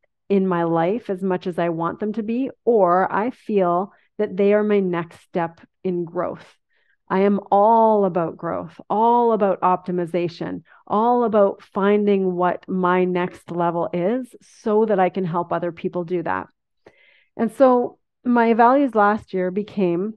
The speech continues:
number one, love and connection. Number two, optimal vitality and performance. Number three, growth, progress.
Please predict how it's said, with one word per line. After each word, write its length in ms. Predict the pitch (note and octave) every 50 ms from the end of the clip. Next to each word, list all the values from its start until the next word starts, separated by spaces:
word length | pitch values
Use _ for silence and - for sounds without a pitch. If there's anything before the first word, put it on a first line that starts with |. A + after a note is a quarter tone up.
| - -
number 300 | G3 G3+ F#3+ F#3 F#3+ F#3+
one, 440 | F3+ F3 F#3 F#3+ G#3 A#3+ C4+ C#4+ -
love 420 | - G3+ G3 F#3+ F3+ F#3 F#3 F3+
and 200 | G3 - G3 G3
connection. 640 | F#3 G3+ F#3+ F3 E3+ E3 - - - - - - - _ _ _ _ _ _ _ _ _ _ _ _ _ _ -
Number 320 | G#3 G3+ F#3+ F#3+ G3 G3
two, 380 | G3 - - A3 A#3+ D4 C4+ -
optimal 520 | - F#3 F#3 F#3 - A3 G#3 G#3 G#3 G3+
vitality 720 | F#3 F#3+ F#3 F3+ - - - F3 E3 E3+ E3+ E3+ F3+ F3+ -
and 140 | - E3 E3+
performance. 600 | F#3 F#3 E3 - A3 G#3+ G3+ F3 - - - - _ _ _ _ _ _ _ _ _ _ -
Number 240 | G3+ G3+ G3+ F#3+ G#3
three, 400 | G3+ - - - A3 A#3+ C4+ C#4
growth, 480 | B3+ G3+ - F#3 F#3 F#3 G3+ A3 - - _ _ _ _
progress. 560 | _ - G3 F3+ F3+ E3+ F#3 F3+ G3 A#3+ -